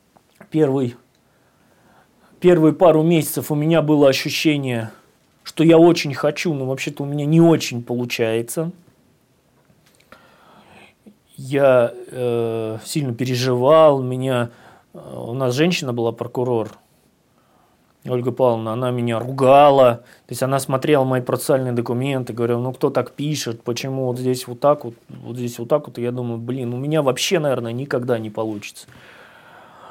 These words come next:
А где-то, наверное, там через три-пять месяцев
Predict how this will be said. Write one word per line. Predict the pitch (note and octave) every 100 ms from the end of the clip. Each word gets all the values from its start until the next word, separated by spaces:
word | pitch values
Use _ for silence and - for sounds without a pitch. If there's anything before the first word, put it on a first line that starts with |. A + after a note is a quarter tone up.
| - - _ _ _ _ _
А | C3+
где-то, | C#3 C3 F3+ E3+
наверное, | D3 D#3 D#3+ D#3+ C#3+ C3
там | C3 B2+ A#2+
через | D3 C#3 C3
три-пять | - D#3+ E3 D3 C3+ _ _ _ _ D3+ C#3 C3+
месяцев | E3+ A3 - - A2+